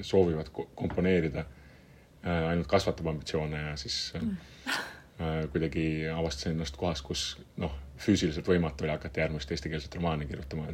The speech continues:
Speaker 1: Tundus, et, äh, noh, tulevikuprognoos lihtsalt oli, oli ebainspireeriv. <laughs>
Speaker 2: Aga ma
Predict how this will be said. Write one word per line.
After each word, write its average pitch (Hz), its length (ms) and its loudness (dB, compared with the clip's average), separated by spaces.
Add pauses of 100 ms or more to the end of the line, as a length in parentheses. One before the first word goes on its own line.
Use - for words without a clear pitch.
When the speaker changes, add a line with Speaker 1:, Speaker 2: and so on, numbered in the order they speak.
(1160)
Speaker 1:
Tundus, 78 320 -2
et, - 280 -6
äh, 87 180 6 (840)
noh, 123 220 12 (420)
tulevikuprognoos 95 720 10
lihtsalt 82 320 -2
oli, 82 180 -6 (240)
oli 87 180 2
ebainspireeriv. 82 680 4
<laughs> - 1120 0 (200)
Speaker 2:
Aga 214 360 8 (280)
ma 220 140 6